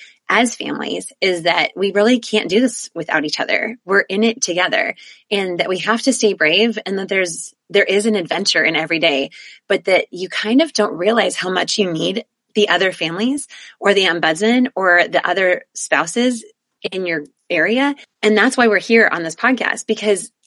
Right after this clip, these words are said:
it's almost like you didn't know that you weren't the only one until you go in this season together and you realize, "Oh, there's someone who can be my midnight friend. There's someone who can answer something that I might not know."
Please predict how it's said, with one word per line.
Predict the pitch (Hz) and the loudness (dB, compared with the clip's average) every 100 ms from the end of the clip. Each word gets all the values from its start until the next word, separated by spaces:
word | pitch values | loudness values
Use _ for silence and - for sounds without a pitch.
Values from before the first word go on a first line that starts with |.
| _ | _
it's | 226 226 | 0 2
almost | 220 262 320 262 | 4 4 4 -2
like | 202 | -2
you | 220 | 2
didn't | 208 226 180 | 4 4 2
know | 180 190 226 240 - _ | 0 2 2 0 -12 _
that | - 185 233 - _ - | -4 -2 -4 -10 _ -14
you | 175 196 | -2 0
weren't | 202 - | 2 0
the | 160 143 | -2 -6
only | - - | -8 -10
one | - - - - _ _ - | -6 -6 -8 -16 _ _ -4
until | 214 - | -2 0
you | 240 214 | 0 2
go | 208 | 0
in | 220 214 | 2 4
this | 233 220 | 4 2
season | 208 190 180 | -4 -6 -6
together | 175 208 170 | -2 0 2
and | - 208 | 2 0
you | 214 | 2
realize, | 220 190 - | 2 0 0
"Oh, | 311 185 151 - - | 2 2 2 -4 0
there's | - | 2
someone | 277 285 | 6 6
who | 269 | 4
can | 262 196 | 0 0
be | 196 | 2
my | 220 180 | 2 2
midnight | 165 160 - | 0 -2 -4
friend. | - - - - _ - | -4 -6 -6 -14 _ -2
There's | 208 | 0
someone | 233 226 214 | 4 4 4
who | 226 | 0
can | 208 | 0
answer | 185 202 190 | -2 -4 -4
something | - 170 160 165 165 | -2 -4 -4 -6 -6
that | - | -4
I | 190 | 0
might | 180 175 | 0 0
not | - | -2
know." | 175 - | -2 -2